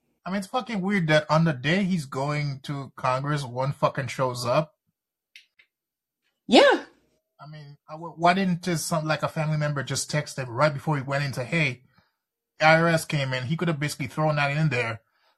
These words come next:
Speaker 1: make the Democrats look really bad, 'cause it's the Democrats in power, not the Republicans.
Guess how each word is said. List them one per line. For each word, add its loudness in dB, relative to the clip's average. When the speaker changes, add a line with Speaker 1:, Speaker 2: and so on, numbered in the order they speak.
Speaker 1:
make -8
the -8
Democrats 0
look -6
really -2
bad, -6
'cause -10
it's -8
the -10
Democrats 0
in -12
power, -2
not -6
the -2
Republicans. -4